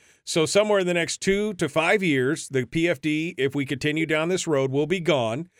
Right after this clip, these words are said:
And then I guarantee you they will look you dead in your eye and say, "You guys should pay your fair share because you're not paying your fair share 'cause you're not paying any taxes."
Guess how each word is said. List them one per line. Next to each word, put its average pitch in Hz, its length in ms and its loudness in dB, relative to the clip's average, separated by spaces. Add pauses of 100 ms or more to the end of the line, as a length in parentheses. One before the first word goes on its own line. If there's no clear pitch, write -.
(360)
And 139 120 -2
then 151 120 0
I 156 100 2
guarantee 196 560 0
you 160 180 0
they 156 160 0
will 151 160 0
look 165 220 -4
you 165 60 -2
dead 151 260 0
in 185 80 0
your 202 220 2
eye 127 340 -2
and 139 180 -4
say, 143 520 0 (800)
"You 151 180 -2
guys 135 240 2
should 123 180 -6
pay 127 140 -2
your 113 160 -2
fair 113 220 -2
share 147 320 -2
because 98 320 -8
you're 143 100 -2
not 143 220 -4
paying 151 240 0
your 113 80 -4
fair 110 200 -2
share 143 280 -4
'cause 107 180 -8
you're 147 100 -2
not 131 180 -6
paying 131 220 -2
any 139 160 -2
taxes." 104 560 -6